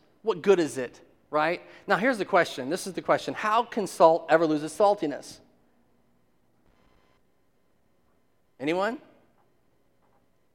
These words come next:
Don't feel bad 'cause you're stumped, because everyone is stumped. Because it's kind of a question that can't be answered, 'cause it can't.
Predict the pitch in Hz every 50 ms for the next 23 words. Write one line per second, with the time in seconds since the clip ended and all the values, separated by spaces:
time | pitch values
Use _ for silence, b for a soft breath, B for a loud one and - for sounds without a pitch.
0 | _ _ _ _ _ _ _ _ _ _ _ _ _ _ _ _ _ _ _ _
1 | _ _ _ _ _ _ _ 123 135 156 175 175 - 190 190 185 175 175 185 185
2 | 180 - - - 156 - - - 180 180 - - 135 143 - 147 143 135 - -
3 | 143 147 160 170 160 151 143 135 131 120 - - - 123 110 104 - - - _
4 | _ - - - 185 156 165 160 - - - 202 208 196 170 160 151 156 - 190
5 | 180 - - 180 156 139 - - 180 156 143 151 156 160 208 254 - - 117 -
6 | - - - 220 208 220 208 - - 285 302 247 82 - - -